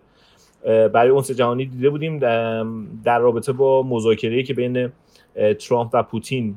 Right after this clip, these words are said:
می‌خواست شکل بگیره توی آلاسکا و همین اتفاق هم افتاد و، اونس وارد اصلاح شد از هفته پیش تا الان،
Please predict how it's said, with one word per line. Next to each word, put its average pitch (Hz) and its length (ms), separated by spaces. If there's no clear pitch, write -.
می‌خواست 113 280
شکل 131 200
بگیره 147 240
توی 147 160
آلاسکا 143 480
و 139 60
همین 127 240
اتفاق 127 380
هم 131 60
افتاد 139 420
و، 147 160
اونس 131 320
وارد 127 520
اصلاح 131 400
شد 175 200
از 170 180
هفته 160 260
پیش 151 200
تا 151 180
الان، 165 300